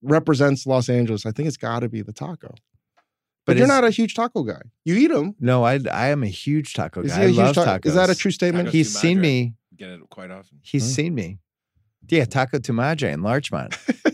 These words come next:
Speaker 2: But no, I think Koreatown has really thrown L A on its ear because
Speaker 1: No,
Speaker 2: so
Speaker 1: but
Speaker 2: much of the good food is now happening in Koreatown.
Speaker 1: It is,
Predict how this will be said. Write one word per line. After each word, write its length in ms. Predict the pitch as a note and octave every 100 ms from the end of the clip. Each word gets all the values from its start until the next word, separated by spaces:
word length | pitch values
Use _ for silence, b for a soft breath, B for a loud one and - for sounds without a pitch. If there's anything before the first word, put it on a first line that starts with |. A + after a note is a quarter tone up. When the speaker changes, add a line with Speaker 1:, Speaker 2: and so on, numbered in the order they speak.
| -
Speaker 2:
But 240 | C#3 A2 - -
no, 120 | F#3+
I 100 | E3
think 180 | F#3+ E3
Koreatown 680 | - C3 D3 D#3+ C#3 G#2+ G2
has 240 | F#2+ E2+
really 300 | G#2+ G#2 F#2+
thrown 340 | - G#2 G2+
L 220 | G2 F#2 G2+
A 120 | G2
on 140 | F2+
its 260 | F2 D#2+ -
ear 220 | A2+ C#3+ A#2+
because 520 | F#2 - G2 G#2 -
Speaker 1:
No, 400 | - C#3 C3 C3
Speaker 2:
so 140 | B2 C#3
Speaker 1:
but 40 |
Speaker 2:
much 220 | D3 D3+
of 80 | D3+
the 80 | B2
good 220 | G#2+ B2
food 280 | - C3 C#3+
is 160 | A#2 F2+
now 200 | G#2+ G#2+
happening 340 | G#2 G2+ G2+
in 40 | F#2
Koreatown. 280 | - A2+ C#3+
Speaker 1:
It 80 |
is, 80 | D3+